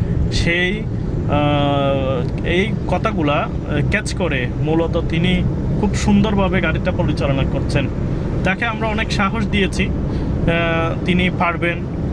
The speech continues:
এবং, আহ, সেই বিশ্বাসটুকু তিনিও রেখে খুব সুন্দরভাবে গাড়ি পরিচালনা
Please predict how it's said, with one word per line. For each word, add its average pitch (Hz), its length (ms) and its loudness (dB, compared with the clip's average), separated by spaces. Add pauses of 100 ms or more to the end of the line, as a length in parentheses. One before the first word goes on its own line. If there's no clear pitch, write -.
(160)
এবং, 160 340 0
আহ, 139 1040 0
সেই 165 180 0
বিশ্বাসটুকু 196 800 0
তিনিও 220 320 4
রেখে 160 400 0 (640)
খুব 196 200 2
সুন্দরভাবে 170 840 2 (500)
গাড়ি 151 240 0
পরিচালনা 151 600 0